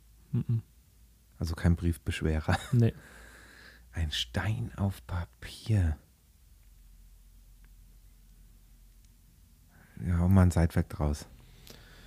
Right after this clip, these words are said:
Speaker 1: Äh, erfunden im dreizehnten Jahrhundert von italienischen Mönchen.
Speaker 2: Alter.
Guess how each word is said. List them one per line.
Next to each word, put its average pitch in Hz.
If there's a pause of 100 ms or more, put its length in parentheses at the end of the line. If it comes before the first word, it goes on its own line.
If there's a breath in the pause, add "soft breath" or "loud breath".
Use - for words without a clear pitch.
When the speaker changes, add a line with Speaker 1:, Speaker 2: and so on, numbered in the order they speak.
(420 soft breath)
Speaker 1:
Äh, 147 (320)
erfunden 175
im 147
dreizehnten 160
Jahrhundert 147 (580)
von 180
italienischen 160
Mönchen. 160 (4000 soft breath)
Speaker 2:
Alter. 76